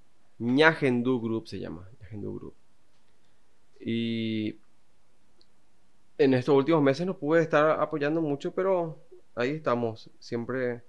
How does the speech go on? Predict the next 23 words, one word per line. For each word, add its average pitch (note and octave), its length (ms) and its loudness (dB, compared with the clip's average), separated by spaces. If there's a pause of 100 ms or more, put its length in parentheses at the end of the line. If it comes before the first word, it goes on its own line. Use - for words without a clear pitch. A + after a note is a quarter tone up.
(460)
lo A#2+ 120 -6
que B2+ 80 -8
se C3 120 -6
pueda A#2 180 0
ayudar. A#2 420 -2
Pero A#2+ 320 2
se B2+ 100 -8
están C#3+ 220 2
reorganizando F3+ 800 0 (160)
y C3+ 140 -2
organizando C3+ 400 0
a C3+ 60 0
full, D3 240 -6
que D3 100 -4
es C3+ 60 -4
cosa B2+ 160 -8
muy, C3 240 -4
muy, B2+ 500 -12 (140)
es B2 80 -4
algo B2 160 -4
muy C3+ 240 -4
bueno. C3 340 -6 (840)
Y B2+ 640 -2